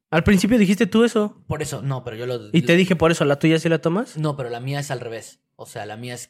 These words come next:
Speaker 2: que el P S G lo ponga.
Speaker 1: Ah, ok. No mames. No, pues no, güey.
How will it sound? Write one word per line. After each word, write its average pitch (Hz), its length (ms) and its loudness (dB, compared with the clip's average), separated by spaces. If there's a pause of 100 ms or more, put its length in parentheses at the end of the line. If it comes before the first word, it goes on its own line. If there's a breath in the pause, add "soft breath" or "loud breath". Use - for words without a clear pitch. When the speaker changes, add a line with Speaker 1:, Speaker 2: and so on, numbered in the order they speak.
(100)
Speaker 2:
que 156 160 -4
el 143 100 -6
P 143 100 -12
S 131 180 -12
G 123 100 -12
lo 101 120 -20
ponga. 101 300 -20
Speaker 1:
Ah, 190 680 2
ok. - 180 -8 (200)
No 165 200 -4
mames. 143 640 -8 (1800)
No, 135 240 -4
pues 113 200 -10
no, 117 300 -10
güey. 90 180 -16